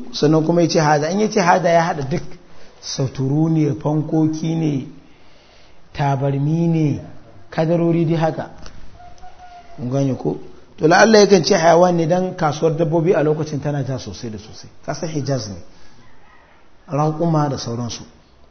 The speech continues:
"Idza kana mawsufan ila ajalin musamma", idan ya zama na abun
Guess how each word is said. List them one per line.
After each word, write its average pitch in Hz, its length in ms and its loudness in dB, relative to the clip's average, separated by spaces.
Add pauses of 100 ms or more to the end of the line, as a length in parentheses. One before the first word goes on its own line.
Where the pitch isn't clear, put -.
(1300)
"Idza 190 280 8
kana 247 240 10
mawsufan 208 480 8
ila 165 240 8
ajalin 180 320 8
musamma", 139 520 2 (300)
idan 190 220 0
ya 247 100 6
zama 214 200 4
na 214 160 2
abun 170 300 0